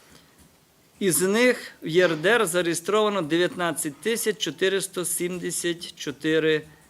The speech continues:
злочини. На сьогоднішній день у нас залишається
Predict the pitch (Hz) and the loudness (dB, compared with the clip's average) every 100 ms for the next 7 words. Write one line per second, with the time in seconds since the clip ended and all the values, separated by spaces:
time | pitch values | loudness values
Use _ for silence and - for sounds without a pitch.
0 | _ _ 143 143 156 143 139 139 69 64 | _ _ -6 0 2 2 0 -8 -10 -14
1 | - - - - - - - - _ _ | -18 -20 -20 -20 -20 -20 -20 -20 _ _
2 | _ _ _ _ _ _ _ - - - | _ _ _ _ _ _ _ -20 -20 -20
3 | - _ _ _ _ 180 - 240 226 233 | -20 _ _ _ _ -6 0 2 2 0
4 | 226 226 196 226 220 170 151 180 208 175 | 0 0 6 6 6 0 -4 0 0 2
5 | 180 196 190 208 196 196 - - 190 170 | 2 2 2 6 6 6 2 4 4 4